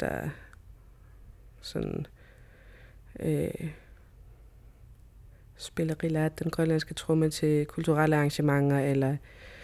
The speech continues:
øh, traditionelle tatovører, øh, øh, så, sådan nogle, øh, det tror jeg måske ikke, det er det, jeg har behov for.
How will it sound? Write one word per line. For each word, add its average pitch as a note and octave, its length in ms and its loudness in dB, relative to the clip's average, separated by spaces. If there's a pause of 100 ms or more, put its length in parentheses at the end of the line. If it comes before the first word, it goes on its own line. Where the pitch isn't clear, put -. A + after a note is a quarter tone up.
(240)
øh, E3 220 -2
traditionelle D#3+ 520 4
tatovører, D3 920 4
øh, C#3 380 0 (640)
øh, D#3+ 200 -6
så, - 120 -12 (400)
sådan D3 180 -2
nogle, C3+ 240 4 (960)
øh, C#3 380 -8 (1080)
det C#3 120 -4
tror - 260 -6
jeg C#3+ 180 -2
måske C#3 360 -4
ikke, D#3 260 0
det E3 140 2
er D3+ 40 4
det, D3+ 200 0
jeg C#3+ 180 2
har F3+ 100 4
behov C#3 360 0
for. B2 260 -6